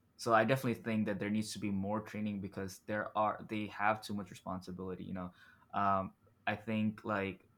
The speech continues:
there's two aspects to police reform. I think for me personally, I do think it's racially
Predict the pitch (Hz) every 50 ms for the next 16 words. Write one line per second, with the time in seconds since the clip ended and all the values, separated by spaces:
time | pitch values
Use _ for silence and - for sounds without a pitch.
0 | _ - _ - 110 110 104 - - - 135 127 120 113 110 110 - - 123 120
1 | - - 127 - - 127 123 127 - 123 - - 120 117 117 113 - - 113 107
2 | 120 107 110 110 107 - - - - _ _ _ - 131 123 123 131 131 131 -
3 | 120 113 - 120 117 120 - - 107 101 113 113 110 - 110 104 101 98 - -
4 | 104 98 95 - 104 104 104 104 98 101